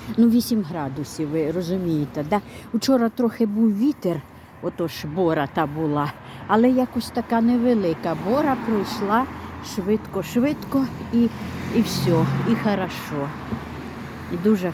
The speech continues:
хорошо. От, от дивіться, якесь растіння,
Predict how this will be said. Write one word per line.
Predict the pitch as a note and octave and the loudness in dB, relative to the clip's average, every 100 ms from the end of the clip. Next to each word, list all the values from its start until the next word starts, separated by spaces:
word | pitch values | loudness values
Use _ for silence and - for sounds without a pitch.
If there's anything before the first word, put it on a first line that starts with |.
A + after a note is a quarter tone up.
| - | -2
хорошо. | D#3+ D#3+ D3 - A2+ A#2+ - - - - - - - - | -2 -2 -6 -8 -6 -6 -8 -16 -16 -18 -18 -18 -18 -10
От, | D#3 D3+ - D#3 G#3+ | -8 -6 -10 -10 -4
от | F#3+ | -2
дивіться, | F3+ E3+ F#3+ | -2 -2 -4
якесь | F3 A3 - - - - - - E3+ | -2 -4 -8 -14 -16 -18 -18 -10 -6
растіння, | F#3 - - A3 A3 F3 D#3 D#3 | -4 -6 0 2 2 0 0 -2